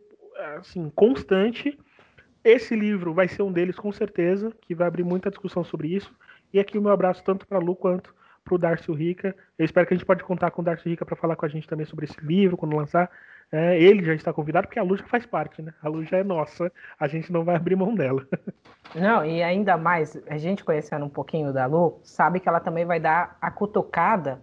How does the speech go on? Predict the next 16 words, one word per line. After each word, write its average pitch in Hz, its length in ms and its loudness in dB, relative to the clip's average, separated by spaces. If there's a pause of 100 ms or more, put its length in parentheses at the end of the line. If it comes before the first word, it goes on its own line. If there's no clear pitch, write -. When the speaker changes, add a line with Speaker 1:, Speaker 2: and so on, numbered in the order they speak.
Speaker 1:
Sim. 131 240 -14
Speaker 2:
nas 175 180 0
mulheres 202 600 2
pra 226 180 0
assumir 226 340 -2
essa 277 160 0
responsabilidade, 147 960 0
né, 151 100 0
Rafa? 170 300 -2 (320)
Porque 156 180 -2
a 175 60 2
gente 180 240 -4
sempre 202 260 -2
fala 151 320 0
desse 143 240 -6
ambiente, 151 600 -4